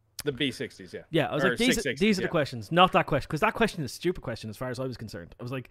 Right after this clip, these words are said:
Speaker 2: "Doesn't make any sense, right?" 'Cause number one, is the motherboard gonna be a hundred quid? Like, even if the C P Us are the same, if the motherboard's a hundred quid more expensive,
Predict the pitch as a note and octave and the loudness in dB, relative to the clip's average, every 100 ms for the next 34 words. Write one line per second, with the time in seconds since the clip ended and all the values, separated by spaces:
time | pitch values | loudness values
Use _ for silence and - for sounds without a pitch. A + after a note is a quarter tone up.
0 | - - _ F#3 F3 F3 D3 - B2+ - | -20 -20 _ -2 2 2 2 -4 -4 -4
1 | A2+ C#3 C3+ D3 D#3 D#3 C#3+ C3+ C3 D3+ | -6 -6 -2 0 2 2 2 0 0 2
2 | F3 E3+ F3 C#3+ D3 C#3 C3 C#3+ C3 D3+ | 2 4 4 4 0 0 0 -2 -2 -2
3 | D3 - G#3+ G#3+ F#3+ F3+ F#3+ E3+ C#3+ B2+ | -2 0 0 2 2 0 0 -2 -2 -4
4 | D3+ C3+ G2 - C#3 G3+ F3+ C3 D#3 D3+ | -4 -6 -8 -8 -6 -4 -4 -4 -4 -4
5 | C#3 C3 A#2 C3+ D#3 G#2 G2+ | -6 -4 -6 -8 -10 -12 -18